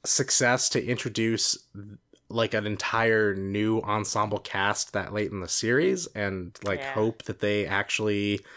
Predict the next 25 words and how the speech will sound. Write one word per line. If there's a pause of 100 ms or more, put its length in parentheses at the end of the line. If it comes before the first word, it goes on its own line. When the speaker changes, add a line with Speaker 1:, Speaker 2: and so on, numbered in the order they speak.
(640)
Speaker 1:
are
fleshed
out
as
much,
but
they
were
kinda
criminally
underused
for
the
books
that
were
there. (540)
Which
I
get,
because
at, (260)
at
that
point